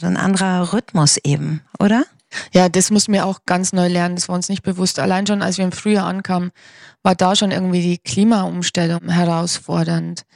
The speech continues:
Speaker 2: Das war man nicht gewohnt irgendwie. Ich komme zwar vom Land, ich komme vom Bauernhof, aber hier so, ja, das Frühjahr war irgendwie herausfordernd. Da war's kalt, frisch in dem alten Haus. Geht die Heizung, geht sie nicht? Haben wir noch keinen Holzofen? Und jetzt im Sommer sehr heiß, genau.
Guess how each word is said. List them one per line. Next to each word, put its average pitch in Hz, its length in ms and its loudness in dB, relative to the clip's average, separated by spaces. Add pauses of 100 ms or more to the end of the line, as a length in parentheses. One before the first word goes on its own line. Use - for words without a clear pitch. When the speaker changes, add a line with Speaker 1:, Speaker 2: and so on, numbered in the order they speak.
(300)
Speaker 2:
Das - 200 -4
war 185 120 4
man 185 100 4
nicht 185 180 0
gewohnt 185 600 0
irgendwie. 165 440 -2
Ich - 120 -6
komme 190 200 0
zwar 185 140 -2
vom 175 160 -2
Land, 170 180 0
ich 165 80 -10
komme 180 140 -2
vom 175 160 -6
Bauernhof, 185 480 0
aber 170 140 -2
hier 190 240 0
so, 180 160 -2 (440)
ja, 180 200 4
das 175 160 0
Frühjahr 208 460 2
war 190 220 -2
irgendwie 190 540 -2 (100)
herausfordernd. 185 1000 -2
Da 151 100 -2
war's 165 280 -4
kalt, 175 560 -4
frisch - 380 0
in 190 100 -6
dem 185 140 -2
alten 180 500 -2
Haus. 190 420 0 (320)
Geht - 160 -4
die 190 140 4
Heizung, 190 400 0
geht - 180 -8
sie 190 120 -2
nicht? 190 300 2
Haben 185 160 -2
wir 185 80 -2
noch 190 140 -6
keinen 196 300 0
Holzofen? 185 640 -4 (400)
Und 190 80 2
jetzt 180 180 2
im 190 80 2
Sommer 180 460 0
sehr 185 240 0
heiß, 175 300 -2
genau. 170 360 -2